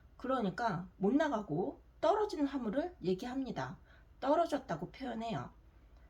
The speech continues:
이건 항공사 예약과에서도 미리 알기 어려워요. 대충 자기네가 오버부킹 받은 걸로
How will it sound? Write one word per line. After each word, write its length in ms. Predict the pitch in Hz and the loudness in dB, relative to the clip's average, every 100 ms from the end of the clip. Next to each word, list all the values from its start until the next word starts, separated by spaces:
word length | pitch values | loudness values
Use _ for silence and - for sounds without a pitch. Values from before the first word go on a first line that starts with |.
| - | -10
이건 540 | - 262 262 233 220 143 - | -6 0 0 0 0 -4 -4
항공사 540 | - 381 392 392 320 | 0 2 2 4 4
예약과에서도 1080 | 180 202 254 269 190 170 196 185 185 143 - - | 4 4 2 2 2 2 -2 -2 0 0 -4 -10
미리 280 | 202 233 269 | -6 2 4
알기 300 | 170 185 190 | 4 4 4
어려워요. 680 | 143 202 269 175 135 127 - - - - - - | 2 4 4 2 0 -4 -8 -20 -20 -20 -20 -12
대충 600 | - 294 - 269 240 226 | 4 4 4 -4 -2 -2
자기네가 800 | 151 202 226 226 202 262 208 151 - | -2 -4 -2 -2 0 0 0 -2 -8
오버부킹 920 | - - 349 339 285 - 220 247 294 | -10 -2 0 0 -6 -8 -6 -4 -6
받은 320 | - 175 196 | -4 -2 0
걸로 440 | 151 185 254 151 | 0 0 0 -2